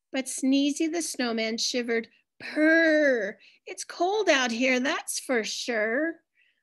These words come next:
I need to feel some warmth on me. There's a campfire by that tree." Uh-oh. What do you think is going to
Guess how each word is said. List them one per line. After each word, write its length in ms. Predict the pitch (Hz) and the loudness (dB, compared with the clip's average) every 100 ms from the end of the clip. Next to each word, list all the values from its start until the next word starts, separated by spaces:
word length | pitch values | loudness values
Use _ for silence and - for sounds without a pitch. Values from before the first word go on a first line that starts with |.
| _ 370 | _ 0
I 80 | |
need 240 | 370 392 392 | 2 4 0
to 100 | 311 | -4
feel 280 | - 330 311 | 0 2 2
some 260 | - 254 | 2 2
warmth 400 | 233 269 370 - | 2 2 0 0
on 240 | 233 208 202 | -2 -2 -4
me. 340 | 196 190 190 _ _ _ _ - | -6 -8 -12 _ _ _ _ -12
There's 400 | 277 269 233 233 | -2 2 2 0
a 60 | 269 | -4
campfire 840 | - 320 466 - 185 165 165 110 | -2 -2 -2 -6 -6 -6 -8 -12
by 320 | 294 156 185 | -12 -8 -6
that 280 | 226 254 - | -6 -6 -6
tree." 640 | - 311 392 311 202 196 _ _ _ _ _ | -4 -2 0 -2 -4 -10 _ _ _ _ _
Uh-oh. 580 | 208 285 - - - _ _ _ _ _ _ _ _ - _ _ - | -12 -12 -14 -20 -20 _ _ _ _ _ _ _ _ -20 _ _ -16
What 320 | 220 294 320 | -8 -8 -8
do 100 | - | -10
you 80 | 294 | -12
think 320 | - 294 294 | -8 -8 -8
is 160 | 262 - | -12 -14
going 320 | 254 277 370 | -10 -10 -10
to 120 | 440 | -12